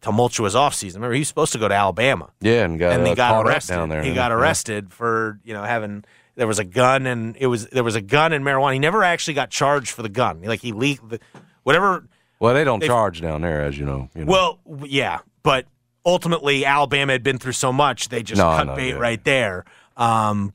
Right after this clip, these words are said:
Speaker 1: but I remember when I first, when I was the beat writer still,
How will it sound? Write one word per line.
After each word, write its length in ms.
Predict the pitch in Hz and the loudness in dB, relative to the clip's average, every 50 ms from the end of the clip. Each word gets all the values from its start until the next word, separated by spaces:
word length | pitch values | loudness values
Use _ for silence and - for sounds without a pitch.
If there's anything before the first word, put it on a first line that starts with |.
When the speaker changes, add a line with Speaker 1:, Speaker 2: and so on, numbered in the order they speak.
| _ _ | _ _
Speaker 1:
but 120 | - 139 135 | 2 4 4
I 100 | 151 190 | 6 4
remember 400 | 233 214 170 147 139 135 139 131 | 4 2 2 -2 -2 -2 -2 -2
when 120 | 127 131 | -2 -2
I 80 | 131 131 | -2 -2
first, 440 | - - 143 139 - - - - - _ _ _ _ | -2 -2 -4 -4 -2 -4 -6 -6 -10 _ _ _ _
when 120 | - 127 143 | 0 2 2
I 100 | 170 180 | 4 4
was 140 | 160 123 | 2 0
the 80 | 117 117 | -2 -6
beat 280 | 98 95 165 208 254 196 | -2 -2 -2 -2 -2 0
writer 320 | 120 120 113 107 95 104 101 | 0 2 2 2 -2 -4 -4
still, 500 | - - - 123 117 107 104 104 101 | -4 -4 0 0 2 2 2 2 0